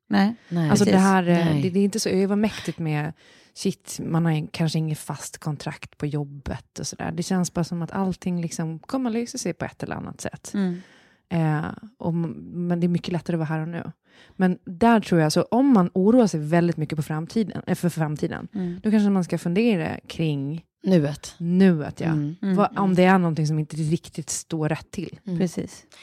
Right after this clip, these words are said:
Speaker 2: Men är inte vi svenskar ganska bra på att leva utifrån,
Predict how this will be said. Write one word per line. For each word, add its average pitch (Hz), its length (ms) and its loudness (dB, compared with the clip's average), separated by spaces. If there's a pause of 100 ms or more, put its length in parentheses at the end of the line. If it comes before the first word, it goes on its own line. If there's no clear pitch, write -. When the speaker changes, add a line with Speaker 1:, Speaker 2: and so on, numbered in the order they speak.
(180)
Speaker 2:
Men 226 160 2
är 254 40 4
inte 262 240 4
vi 170 140 2
svenskar 175 500 -2
ganska 170 320 -2
bra 156 240 -2
på 156 420 -6
att - 320 -12 (500)
leva 175 440 2
utifrån, - 560 -6